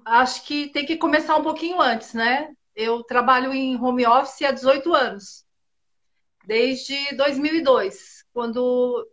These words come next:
eu comecei a trabalhar como consultora autônoma. E esse foi um grande desafio, porque eu não entendia bem,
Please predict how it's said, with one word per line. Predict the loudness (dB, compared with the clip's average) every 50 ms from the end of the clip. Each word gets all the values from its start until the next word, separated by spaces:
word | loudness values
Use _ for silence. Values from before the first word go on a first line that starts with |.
| _ -12
eu | -10 -6
comecei | -2 0 0 0 0 0 -2
a | -2
trabalhar | 0 0 0 2 2 2 2 2 0 0 0
como | 0 -2 -2 -2 -2
consultora | -2 -4 -4 -4 0 0 2 2 2
autônoma. | 0 0 -2 -4 -4 -4 -4 -6 -10 -14 -16 _ _ _ _ _ _ _ _ _ _ _ _ _ _ _ _ -12
E | -6 0 2
esse | 2 2 2 0 -6 -8
foi | -4 0 0 2 2 2
um | -2 -2
grande | 0 2 4 4 4 2 -2 -4
desafio, | -4 -2 0 0 0 0 -4 -10 -8 -6 -6 -4 -4 -6 -8 -10
porque | -12 -12 _ -6 -2 -2 -2 0 2
eu | 0 2 2
não | 2 2 0 0
entendia | -2 0 -2 -2 -2 -2 -6 -6 -4 -2 -2 -2
bem, | -2 0 2 4 4 4 2 -2 -8 -14